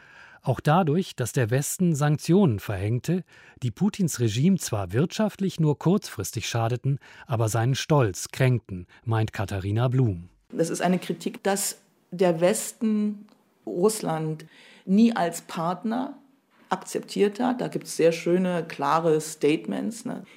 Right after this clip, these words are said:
Speaker 2: „Gebt es auf, ihm gleich sein zu wollen. Ihr werdet niemals von ihnen akzeptiert. Besinnt euch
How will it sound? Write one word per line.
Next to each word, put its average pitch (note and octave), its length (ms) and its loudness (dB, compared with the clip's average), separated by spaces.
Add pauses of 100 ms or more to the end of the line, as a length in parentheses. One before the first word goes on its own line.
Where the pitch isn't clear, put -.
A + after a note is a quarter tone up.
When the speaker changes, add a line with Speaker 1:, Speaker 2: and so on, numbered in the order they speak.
(200)
Speaker 2:
„Gebt G3+ 260 2
es G3 160 -2
auf, A3 480 2 (140)
ihm G#3 260 0
gleich F3 400 -2
sein A3 300 -4
zu A3 180 -6
wollen. A3 360 -2 (260)
Ihr E3+ 180 0
werdet G#3 400 2
niemals C#3 460 -4
von A#2+ 160 -10
ihnen A#2 200 -6
akzeptiert. - 800 -16 (160)
Besinnt G3 460 0
euch D#3 400 -2